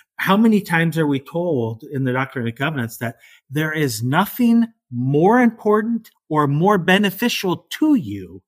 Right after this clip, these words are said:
than feeding my sheep, gathering people, sharing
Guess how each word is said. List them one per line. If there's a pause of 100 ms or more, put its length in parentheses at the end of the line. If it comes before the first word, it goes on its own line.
than (180)
feeding
my
sheep, (400)
gathering (440)
people,
sharing